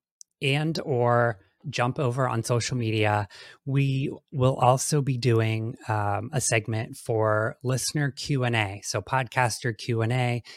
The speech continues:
if you're starting out, if you're looking for advice, if you have questions,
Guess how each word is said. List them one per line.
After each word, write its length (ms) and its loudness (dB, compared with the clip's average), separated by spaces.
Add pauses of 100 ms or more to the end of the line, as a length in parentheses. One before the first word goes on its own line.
(120)
if 160 -8
you're 80 -6
starting 540 2
out, 340 0
if 140 -8
you're 100 -2
looking 380 -2
for 200 -2
advice, 580 0
if 180 -12
you 120 -4
have 240 0
questions, 760 -2